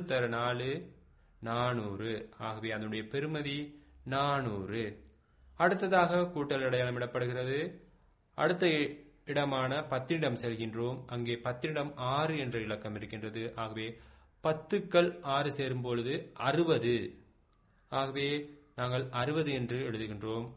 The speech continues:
அடுத்ததாக ஒரு கூட்டல் அடையாளம் இடப்பட்டு நாங்கள் எங்களுடைய இலக்கத்திலே இறுதி எண்ணான ஒன்றினிடம் செல்கின்றோம். ஒன்றினிடம் இருக்கும் இலக்கத்தின் பெறுமதி ஐந்து. ஆகவே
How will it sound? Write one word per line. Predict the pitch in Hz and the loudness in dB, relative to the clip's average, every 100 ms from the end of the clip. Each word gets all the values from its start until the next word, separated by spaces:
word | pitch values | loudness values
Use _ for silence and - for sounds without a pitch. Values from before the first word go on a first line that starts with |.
| - | -4
அடுத்ததாக | 123 131 143 135 127 | -4 -2 0 0 0
ஒரு | 113 | -4
கூட்டல் | 120 120 120 | -4 -2 -2
அடையாளம் | 107 104 104 101 | -2 -2 -4 -4
இடப்பட்டு | 101 101 104 101 120 147 185 - - _ _ | -6 -4 -6 -4 -2 0 -2 -6 -20 _ _
நாங்கள் | 123 123 123 | -2 0 0
எங்களுடைய | 120 120 117 117 | 0 0 2 2
இலக்கத்திலே | 131 143 135 120 113 147 185 - - _ _ _ - _ - | 0 0 -2 -2 0 -2 -4 -12 -20 _ _ _ -20 _ -6
இறுதி | 135 160 170 160 160 - | -2 0 2 2 0 -4
எண்ணான | 120 120 117 117 147 196 - - _ _ _ _ _ _ _ _ _ _ _ _ _ _ - | -2 0 2 0 -2 -4 -14 -20 _ _ _ _ _ _ _ _ _ _ _ _ _ _ -2
ஒன்றினிடம் | 160 202 208 170 127 147 | 4 4 6 4 4 2
செல்கின்றோம். | 135 113 101 98 92 - - - | -2 -2 -4 -6 -8 -12 -16 -4
ஒன்றினிடம் | 165 190 214 180 151 151 | 0 2 2 4 2 2
இருக்கும் | 135 127 131 131 | -4 -4 -2 0
இலக்கத்தின் | 135 151 156 131 120 | 0 0 0 -2 -2
பெறுமதி | 117 110 110 113 - - - _ - | -2 -2 -2 -4 -6 -10 -20 _ -2
ஐந்து. | 139 165 165 127 113 113 120 | 2 4 4 2 0 -2 -2
ஆகவே | 120 117 120 | -2 -2 -2